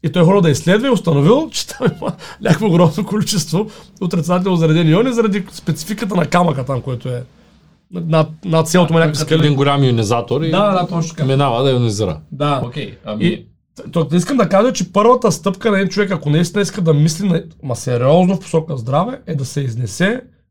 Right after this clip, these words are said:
Speaker 1: от урбанизираната градска среда. Защото в нея, каквото и да ядем, каквото и да пием, самия факт, че живеем толкова нагъсто с толкова цимент и желязо, сме приключили. Това е.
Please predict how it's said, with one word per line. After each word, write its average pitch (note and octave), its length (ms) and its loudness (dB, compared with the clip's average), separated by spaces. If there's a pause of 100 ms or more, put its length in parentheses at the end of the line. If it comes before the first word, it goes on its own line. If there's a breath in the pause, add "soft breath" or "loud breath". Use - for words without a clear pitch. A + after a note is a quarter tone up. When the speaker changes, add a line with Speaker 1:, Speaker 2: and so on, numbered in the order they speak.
(120)
Speaker 1:
от F#3+ 320 -8
урбанизираната D3 920 0
градска C3 400 -6
среда. A2 320 -12 (360)
Защото E3 200 -14
в - 120 -20
нея, F#3 460 2 (280 soft breath)
каквото E3+ 320 -2
и A3 60 0
да D#3+ 140 2
ядем, D3 420 0
каквото D#3+ 300 -6
и F3 80 0
да C3 120 -2
пием, A#3 380 -4 (920)
самия E3+ 380 0
факт, - 380 0
че G3+ 120 -4
живеем E3+ 320 0
толкова F#3+ 400 0
нагъсто D#3+ 460 0
с - 80 -8
толкова E3 380 -2
цимент D3+ 420 -2
и D3 40 -4
желязо, D3 680 -2 (680 soft breath)
сме F3+ 240 -4
приключили. C#3 500 -4 (840)
Това C3 180 -6
е. A#2 80 -8